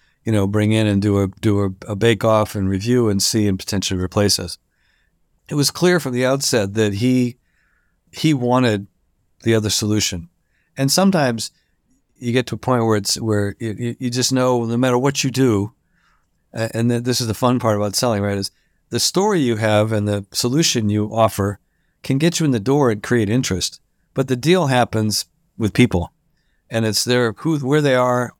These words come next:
what's it mean to them and their career, who they're coming from, who do they already have relationships with, and you kind of assess all that relative to your positioning and competitive positioning, and you usually get a pretty good picture. And it's not usually about,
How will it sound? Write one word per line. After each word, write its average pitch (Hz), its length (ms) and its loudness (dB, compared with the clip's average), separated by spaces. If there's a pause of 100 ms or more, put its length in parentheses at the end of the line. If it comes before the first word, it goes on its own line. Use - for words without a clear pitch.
(160)
what's 131 260 -2
it 135 80 -2
mean 131 200 0
to 120 120 -4
them 117 320 2
and 107 80 0
their 101 100 0
career, 110 640 2 (560)
who 143 140 0
they're 135 120 0
coming 117 280 0
from, 107 200 -2
who 131 140 -2
do 139 80 0
they 123 160 2
already 120 200 2
have 113 160 0
relationships 110 680 0
with, 107 400 2
and 92 160 -2 (520)
you 113 100 -6
kind 139 160 -2
of 113 80 -4
assess 127 420 -2
all 107 160 2
that 104 320 0
relative 110 500 0
to - 140 -8
your 117 200 2
positioning 107 560 -2
and 98 100 -2
competitive 120 380 0
positioning, 95 540 -2 (380)
and 120 140 -2
you 127 80 2
usually 147 180 0
get 117 140 2
a - 40 -4
pretty 113 220 0
good 101 140 -2
picture. 110 260 -4
And 104 100 -2
it's 107 140 -4
not 151 200 -4
usually 131 280 0
about, 107 380 2